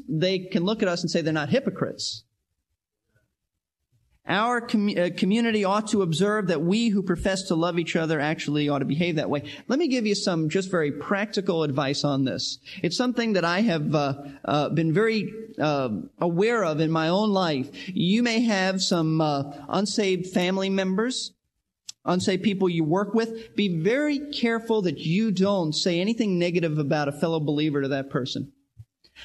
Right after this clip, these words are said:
I have had over the years to struggle with this with my own parents. I've gone through times where I f-, have felt so betrayed by believers, and of course you really want to open up with your parents and share things,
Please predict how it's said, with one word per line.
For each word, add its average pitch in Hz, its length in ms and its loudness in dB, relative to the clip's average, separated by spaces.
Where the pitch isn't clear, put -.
I 240 440 0
have 196 240 2
had 208 220 2
over 202 160 2
the 180 100 0
years 190 360 0
to 185 80 2
struggle 240 920 0
with 180 200 0
this 175 260 0
with 185 160 0
my 175 200 2
own 190 200 0
parents. 185 760 -2
I've 208 240 0
gone 220 260 0
through 214 220 2
times 214 520 0
where 185 140 4
I 180 140 2
f-, 190 180 -6
have 175 320 2
felt 190 240 0
so 196 160 0
betrayed 214 540 0
by 180 180 2
believers, 196 640 2
and 170 100 2
of 160 80 -4
course 202 220 0
you 165 80 2
really 196 220 2
want 180 160 0
to 165 40 2
open 170 220 0
up 180 200 0
with 160 140 -2
your 139 120 0
parents 185 540 0
and 135 160 0
share 190 320 0
things, 185 300 -2